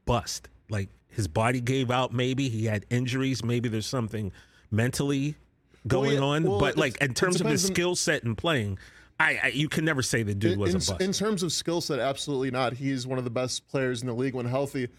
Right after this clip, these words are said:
Speaker 2: But if you just never play, if you're always injured, then, then you are a bust. Because if you look at that draft, they could have picked Ja Morant. Nobody knew that Ja Morant would become this good,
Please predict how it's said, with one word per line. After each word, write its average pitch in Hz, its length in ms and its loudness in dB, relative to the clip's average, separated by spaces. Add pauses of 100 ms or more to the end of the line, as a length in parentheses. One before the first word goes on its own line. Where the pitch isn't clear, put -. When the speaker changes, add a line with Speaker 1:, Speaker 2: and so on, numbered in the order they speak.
(540)
Speaker 2:
But 165 200 2
if 160 160 -4
you 170 80 -2
just 156 200 -4
never 160 280 0
play, 160 600 -2
if - 140 -4
you're 147 160 0
always 139 340 0
injured, 143 400 -2
then, 143 360 -2 (240)
then 143 120 -2
you 156 140 0
are 165 160 2
a 165 40 -2
bust. 156 500 -4 (120)
Because 143 320 -2
if 139 100 -4
you 151 100 -2
look 156 120 -2
at 160 60 -4
that 151 160 0
draft, 151 300 -2
they 131 100 0
could 151 160 -2
have 143 280 -2 (440)
picked 143 440 -2
Ja 135 200 2
Morant. 131 420 2
Nobody 143 340 0
knew 139 380 0 (280)
that 135 180 -2
Ja 139 120 2
Morant 139 280 2
would 127 120 -2
become 123 420 -4
this 139 260 0
good, 131 440 -2